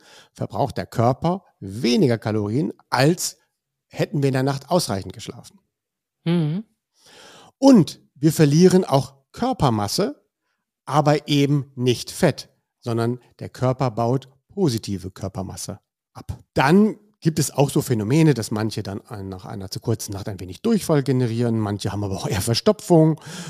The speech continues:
Speaker 1: manche haben ein unangenehmes Druckgefühl im Bauch.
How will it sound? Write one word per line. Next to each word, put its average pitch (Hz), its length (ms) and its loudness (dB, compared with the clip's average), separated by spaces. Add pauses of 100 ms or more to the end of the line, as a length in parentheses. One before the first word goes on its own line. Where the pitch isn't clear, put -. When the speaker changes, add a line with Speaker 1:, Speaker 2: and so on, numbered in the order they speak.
Speaker 1:
manche 110 320 0
haben 104 220 -2
ein - 20 -6
unangenehmes 110 760 -2 (100)
Druckgefühl 135 760 2
im 98 180 -12
Bauch. 151 400 4